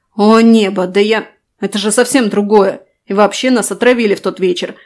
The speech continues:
Может, вообще ничего и не было, я даже не помню», воскликнул Дилан, торопливо оправдываясь. Шатен выглядел при этом таким растерянным и взъерошенным,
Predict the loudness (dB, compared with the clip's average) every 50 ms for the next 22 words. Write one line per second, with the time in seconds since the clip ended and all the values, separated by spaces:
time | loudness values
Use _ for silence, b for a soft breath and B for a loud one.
0 | b b b -2 -2 -2 -2 -4 -6 -6 -6 -4 -2 0 2 2 2 2 0 0
1 | 2 2 2 2 2 0 -2 0 2 4 4 4 2 0 B B B -4 -4 -2
2 | -2 -2 -2 0 2 2 2 2 2 2 2 2 0 -4 -6 -10 _ _ _ _
3 | _ -12 -10 -8 -6 -6 -4 -2 -2 -2 -2 -2 -6 -6 -6 -8 -6 -4 -2 0
4 | 0 2 0 0 -2 -6 _ _ -2 0 0 0 2 0 0 0 0 0 -2 -4
5 | -2 -2 -4 -4 -4 -6 -8 -8 -8 -8 -8 -8 -10 -12 -14 _ _ _ _ _
6 | _ _ -6 -2 0 0 2 4 6 6 6 6 4 2 2 2 2 2 2 0
7 | 0 0 0 0 2 2 2 2 2 2 2 0 0 -2 -4 _ -2 0 2 4
8 | 4 6 6 4 2 -4 -4 -2 0 2 2 4 2 2 0 -2 -2 -4 -4 -4
9 | -4 -2 0 2 2 2 0 0 0 0 0 0 -2 -2